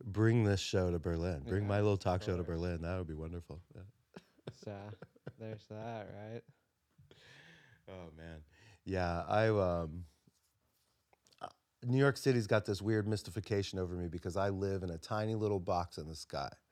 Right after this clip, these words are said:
Speaker 2: Mm-hmm.
Speaker 1: And I would not accept this anywhere else on the planet, really.
Speaker 2: Yeah.
Speaker 1: I don't see, I don't foresee that happening. But, uh,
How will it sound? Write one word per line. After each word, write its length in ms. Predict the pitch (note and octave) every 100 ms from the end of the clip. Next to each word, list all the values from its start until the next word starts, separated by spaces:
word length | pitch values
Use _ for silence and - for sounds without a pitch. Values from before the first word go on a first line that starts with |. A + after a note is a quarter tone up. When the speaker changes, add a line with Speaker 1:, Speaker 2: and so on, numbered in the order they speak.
| -
Speaker 2:
Mm-hmm. 220 | C3+ A2+ G2
Speaker 1:
And 100 | G2+
I 220 | F#2+ G2 -
would 200 | G2 F2+
not 420 | G2+ G#2+ A2+ - _ -
accept 460 | G#2+ - G2+ F#2
this 320 | F2+ D#2 - - _ _ -
anywhere 440 | G2+ G#2 G2 F2+
else 260 | E2 D#2+ -
on 60 |
the 80 | D2+
planet, 400 | C#2+ - D#2 C3+
really. 160 | G#2+ A#2
Speaker 2:
Yeah. 100 | A2
Speaker 1:
I 80 | F2+
don't 160 | G#2 F#2+
see, 220 | - F#2+
I 60 | G2
don't 160 | G#2+
foresee 300 | G2 E2+ F#2+
that 200 | F2 D#2 -
happening. 380 | E2 - C#2 - - - _ _
But, 140 | F#2+
uh, 280 | F2 E2 D2+